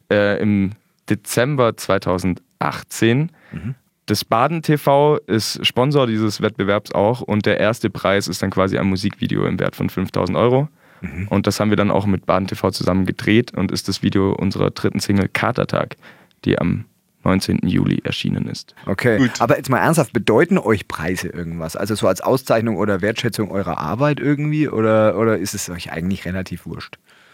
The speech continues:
Speaker 1: Es geht primär um, äh, die Sachlichkeit dieser Preise.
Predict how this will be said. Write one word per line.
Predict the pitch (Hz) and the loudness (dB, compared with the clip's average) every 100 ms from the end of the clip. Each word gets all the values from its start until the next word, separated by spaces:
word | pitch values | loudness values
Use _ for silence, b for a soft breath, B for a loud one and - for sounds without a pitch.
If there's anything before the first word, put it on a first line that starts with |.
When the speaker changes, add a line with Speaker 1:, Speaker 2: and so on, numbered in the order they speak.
| b | b
Speaker 1:
Es | 123 - | -2 2
geht | 123 101 | 0 0
primär | - 127 127 123 80 | -2 2 4 4 2
um, | 113 113 78 | 2 2 2
äh, | 104 101 | 0 0
die | 98 | -2
Sachlichkeit | 92 127 104 - 98 95 - | -2 0 -2 -2 -2 -2 -2
dieser | 95 95 | 0 0
Preise. | - 90 98 107 113 | 0 0 0 0 0